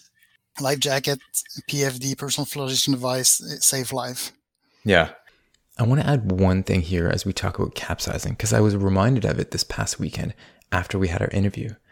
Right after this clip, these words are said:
Speaker 3: So it's May twenty-fifth today, and last weekend was twenty-five degrees Celsius, which is pretty hot for May. So naturally, we brought our little beach bums to play in the sand and to play in the water. And I generally swim in cold water all the time,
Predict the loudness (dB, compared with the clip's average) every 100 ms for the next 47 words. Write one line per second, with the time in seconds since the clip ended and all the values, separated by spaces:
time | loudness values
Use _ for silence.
0 | _ _ _ -6 0 4 6 6 6 4
1 | 4 4 4 2 -4 -4 0 4 4 2
2 | 0 -2 0 0 0 -2 -6 -8 -2 -2
3 | -2 -4 0 0 -2 -4 -6 -4 -6 -6
4 | -8 -10 -14 -16 _ -18 -4 0 0 2
5 | 4 4 2 -2 -2 0 0 -4 -10 -20
6 | -20 -20 -20 -6 2 2 2 2 0 -2
7 | 0 4 8 8 6 4 0 0 -2 -2
8 | -6 -4 -2 0 0 0 -2 -4 -6 -6
9 | -6 -4 -4 -6 -8 -12 _ -20 -20 -20
10 | -20 -20 _ 4 6 8 6 6 4 2
11 | 2 2 0 -4 -2 2 2 2 -2 -2
12 | -6 -8 -6 -6 -4 -6